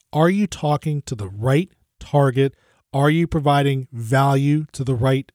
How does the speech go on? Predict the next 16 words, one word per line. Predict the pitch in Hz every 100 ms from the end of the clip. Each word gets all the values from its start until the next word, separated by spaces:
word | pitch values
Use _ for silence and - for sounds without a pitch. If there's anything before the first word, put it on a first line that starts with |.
| _ _ -
target? | - 147 135 117 120 - _ _ _ _ _ -
And | 151 160 -
are | 156 180
you | 165 160 156 151 - -
respecting | 151 - - 208 - 175
that | 104 82
target? | 92 67 65 - _ _ _ -
Every | 165 180 175 190 185 160 -
listener | 151 - 151 135 131 127 - _ _
matters. | 110 104 92 62 - - _ _ _ 147
Every | 165 165 180 180 160 -
retweet, | 151 135 165 165 - 180 170 170 _ _
favorite, | - 170 165 160 170 175 - _ _
share, | - - 170 165 165 170 160 _ -
like, | 139 156 160 - - 139
review, | 139 127 151 160 156